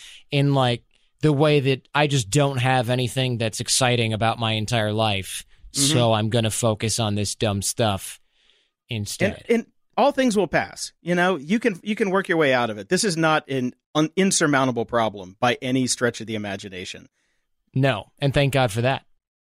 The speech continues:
Speaker 2: Yeah.
Speaker 1: All right. Next up.
Speaker 2: "Hey, Jordan, I loved Drunk Fan Mail Friday.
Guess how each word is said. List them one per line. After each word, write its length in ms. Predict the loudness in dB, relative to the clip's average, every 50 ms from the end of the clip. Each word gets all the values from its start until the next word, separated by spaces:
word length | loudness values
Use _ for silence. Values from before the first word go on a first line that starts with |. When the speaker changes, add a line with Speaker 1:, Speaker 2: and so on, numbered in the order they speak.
| _ _
Speaker 2:
Yeah. 200 | _ -4 -4 -4 -4 _ _ _ _ _ _ -2
Speaker 1:
All 220 | 0 2 2 2
right. 320 | 2 2 2 2 0 -2 -2
Next 300 | -4 -6 -6 -4 -4 -2
up. 260 | -2 -2 -2 -4 -8 _ _ _ _ _ _ _ _ _ _ _ _ _ _ _ _ _ _ _
Speaker 2:
"Hey, 160 | 0 0 0
Jordan, 340 | 2 2 2 2 2 0 0 0
I 120 | 0 0 0
loved 640 | 0 0 2 4 4 4 4 4 2 0 -4 -8
Drunk 280 | -4 -2 -2 -2 -2 -2
Fan 260 | -4 -2 -2 0 0
Mail 180 | 0 0 0 -2
Friday. 540 | -2 -2 0 0 0 0 -2 -4 -6 -8